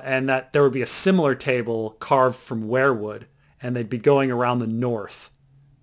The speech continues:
uh, looking at the different houses in the north. And they ju-, and they, they brought him in to talk about, you know, where the different, what were the ma-, who were the major houses at the time. You know, for, for example, there'd be no Manderley in the north at the time, but there would be a, um,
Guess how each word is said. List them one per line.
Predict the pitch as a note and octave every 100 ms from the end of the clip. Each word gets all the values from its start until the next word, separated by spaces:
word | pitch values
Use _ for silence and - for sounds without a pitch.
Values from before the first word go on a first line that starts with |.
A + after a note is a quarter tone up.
| _ -
uh, | B2 A2
looking | A2+ C3+ C3+
at | B2
the | A2
different | B2 A#2+ -
houses | A#2+ A#2+ G#2+ G#2
in | G#2+
the |
north. | G#2+ A2 G#2+ G2 G2+ _ _ _ _ _
And | B2 B2
they | B2
ju-, | B2+ C#3+
and | C3
they, | B2+
they | A#2 C3
brought | B2+ D3 D3
him | C3+
in | B2
to |
talk | - C3+ B2+ B2+
about, | A#2 A2+ A2+ B2
you |
know, | A#2 G#2+ G#2 G2 _ _ _ -
where | A#2 C3+ C3+
the | C3
different, | C3 C#3+
what | C#3 D3
were | C#3
the | B2+
ma-, | C3 C3 B2+
who | - F#3
were | F3
the | D3+
major | C#3+ B2
houses | - C3 C3+ A#2+ A#2+
at | A2
the | -
time. | - D#3 D3 C#3+ C#3 C#3 C3+ _ _ _ -
You | C3
know, | B2+ A#2
for, | - - D3
for | - C3
example, | B2+ B2 A#2+
there'd | A#2+
be | A#2+
no | B2+ A#2+
Manderley | A#2 A#2+ A#2+ A#2 A2 A2+ G#2+ G#2+ _ -
in | C3+
the | B2
north | B2 B2+ B2+ G#2
at |
the | A#2+
time, | - D3+ C#3 C3+ B2
but | A2+
there | A#2+
would | A2+ B2+ A2
be | A#2+ A#2+ A#2
a, | A2 A2
um, | G#2+ G#2